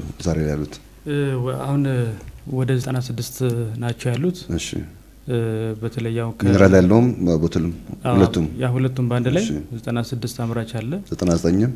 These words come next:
Speaker 1: መቶ ሀምሳ አንድም ሁለቱም?
Speaker 2: መቶ ሀምሳ አንድም
Speaker 1: አዎ፣ ሴስ።
Speaker 2: ዘጠና ዘጠኝም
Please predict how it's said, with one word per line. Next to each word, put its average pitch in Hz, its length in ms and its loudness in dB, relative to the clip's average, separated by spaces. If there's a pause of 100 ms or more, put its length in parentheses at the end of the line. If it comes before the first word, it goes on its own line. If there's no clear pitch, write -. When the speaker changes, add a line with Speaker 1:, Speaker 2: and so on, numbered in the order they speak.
(180)
Speaker 1:
መቶ 85 200 -2
ሀምሳ 82 220 0
አንድም 82 260 0
ሁለቱም? - 220 -2 (100)
Speaker 2:
መቶ 127 80 -4
ሀምሳ 117 240 -4
አንድም 151 240 0
Speaker 1:
አዎ፣ 170 80 0
ሴስ። 160 260 2
Speaker 2:
ዘጠና 117 280 -6
ዘጠኝም 120 360 -4